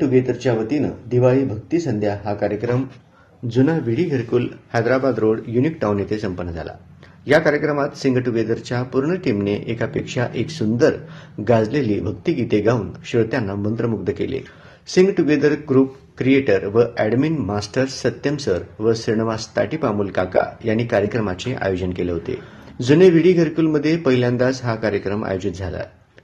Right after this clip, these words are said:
तर सिंग टुगेदर ग्रुपकडून आता दरवर्षी दिवाळी भक्ती संध्या हा कार्यक्रम होणार असल्याचे ग्रुपचे प्रमुख सत्यम यांनी सांगितले.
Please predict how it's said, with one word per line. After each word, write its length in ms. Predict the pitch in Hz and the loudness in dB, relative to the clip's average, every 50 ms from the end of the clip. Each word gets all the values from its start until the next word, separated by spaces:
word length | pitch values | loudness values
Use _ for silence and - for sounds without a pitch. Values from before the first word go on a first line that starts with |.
| _ - | _ 2
तर 100 | 120 117 | 2 2
सिंग 300 | 117 - - 151 151 156 | 2 0 -4 -4 -4 -4
टुगेदर 440 | 156 - 123 110 110 107 110 110 107 95 107 | -4 -4 -2 -2 -2 0 0 0 0 0 -2
ग्रुपकडून 500 | 110 110 - - - 113 110 123 135 - | -4 -4 -4 -2 -2 -2 0 0 -2 -2
आता 200 | 113 - - 104 | -4 -2 -2 -4
दरवर्षी 640 | 92 90 107 131 156 170 151 131 95 - - - - | -2 0 0 0 0 0 0 -2 -4 -4 -6 -8 -8
दिवाळी 480 | - 92 90 110 107 107 107 120 127 | -8 -4 -2 0 2 2 2 2 0
भक्ती 320 | 127 101 92 90 - - 185 | -2 -4 -10 -10 -6 -6 -4
संध्या 360 | 180 - 110 98 92 - 78 - - - - - - _ | -4 -2 -4 -2 -2 -4 -6 -6 -12 -20 -20 -20 -12 _
हा 100 | - 120 | 2 2
कार्यक्रम 540 | 123 120 110 98 98 98 - 95 101 110 110 | 2 2 2 0 0 0 -2 -4 -4 -4 -4
होणार 280 | 101 98 98 107 117 107 | -4 -4 -2 -2 -2 -2
असल्याचे 460 | 98 - - 104 104 - - 120 107 117 117 113 - - - _ _ _ _ 117 117 | -4 -8 -4 -4 -4 -4 -2 -4 -2 -4 -4 -6 -12 -20 -20 _ _ _ _ -4 2
ग्रुपचे 340 | 135 180 180 - - 180 165 | 2 2 2 2 0 -2 -2
प्रमुख 460 | 165 - 127 110 98 92 90 92 - - - - - - - - | 0 2 0 2 2 0 -4 -6 -12 -18 -20 -20 -20 -18 -2 0
सत्यम 360 | - 135 - - 135 104 104 | 0 0 2 2 0 0 2
यांनी 200 | 107 104 101 104 | 2 0 0 -2
सांगितले. 440 | 104 - 95 92 92 - - - 82 | -4 -4 -6 -6 -6 -8 -10 -10 -12